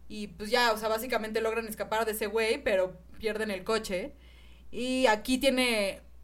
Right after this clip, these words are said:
aquí está bien interesante, porque aquí Bob Esponja tiene una crisis de identidad. Porque pierden el coche, pierden todo. Y dice, "¿Sabes qué, este, Patricio? Creo que neta no lo vamos a lograr. Creo que sí estamos muy inmaduros para hacer este task.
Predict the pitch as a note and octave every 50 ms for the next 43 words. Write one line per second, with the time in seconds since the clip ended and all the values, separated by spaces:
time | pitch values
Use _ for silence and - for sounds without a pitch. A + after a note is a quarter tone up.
0 | - - - A3+ A#3 A3+ C#4+ C#4+ F4 F4 D#4 D4 B3 A3+ C4+ C#4 C4 B3+ G#3+ G3+
1 | G3+ G3 F#3+ A3+ A#3+ B3 A#3+ A#3 A#3 A#3 A#3 B3+ A#3 A#3 A#3 A3+ A3+ A#3+ G#3+ G#3+
2 | G#3+ G#3+ G#3+ G#3+ G#3 G#3 - G#3 A3 G#3 G3+ G3+ G3 F#3 F3 F3 F3 E3+ F3 F3
3 | E3+ F#3 F#3+ - - - - - - - - - - - - - - - - -
4 | - - - - - - - - - - - - - - - - - - - G#3
5 | G#3 A3 G#3+ A3 A#3+ A#3 A#3 A#3+ B3 B3 A#3 G#3+ A#3 A#3 A#3 A3 - A#3+ A3+ A#3
6 | A#3 - A3+ G3+ G3 G3+ G3+ G#3 G3+ A3+ A3 A3 G3+ F3+ E3 - - - - -
7 | - - - - - - - - A3 A3 A3 G#3 F#3+ G#3+ B3 C4+ D4+ C#4+ - -
8 | A3 G#3 G#3 G#3 - - - - - - - G#3 G3 - - G3 - F#3+ F#3+ G3
9 | G3 G3 - G#3 G#3 A3 G#3 G#3 - A3 G#3+ G#3+ G#3+ G#3+ G#3 G3+ G3 G3 G3 G3
10 | F#3+ F#3+ G3+ F#3+ F3+ F3+ F3+ F#3 F#3 F#3 F#3 - G3 G3 F#3+ - A#3 A3 - A3+
11 | G#3 - - G#3 G3+ G3+ G3 G3+ G3+ G3+ G3 G3 G3 F#3 F#3 F#3+ F#3+ F#3 F#3 F#3+
12 | A3+ B3 - - F#3 F3 F3 F3 F3 F3 E3+ E3+ E3+ E3 - F3 F3+ - G3 F#3+
13 | F#3+ F#3+ F#3+ F#3+ F#3 G3+ F#3+ F#3+ - G3 F#3 F#3+ B3+ - - -